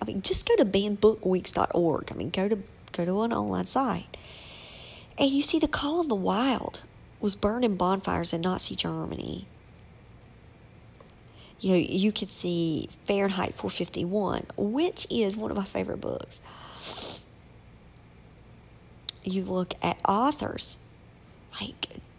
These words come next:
you know, Steinbeck and Hemingway, and even The Great Gatsby, there's been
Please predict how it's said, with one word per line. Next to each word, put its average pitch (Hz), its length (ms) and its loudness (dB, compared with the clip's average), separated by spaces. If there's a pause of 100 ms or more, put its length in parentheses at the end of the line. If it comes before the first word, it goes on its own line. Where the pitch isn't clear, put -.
(200)
you 202 100 -6
know, 202 140 -4
Steinbeck - 880 0
and - 80 -6
Hemingway, 196 920 -2 (640)
and 196 160 0
even 349 360 2
The 311 80 4
Great - 280 -4
Gatsby, 196 840 -2 (100)
there's 196 320 0
been 180 600 0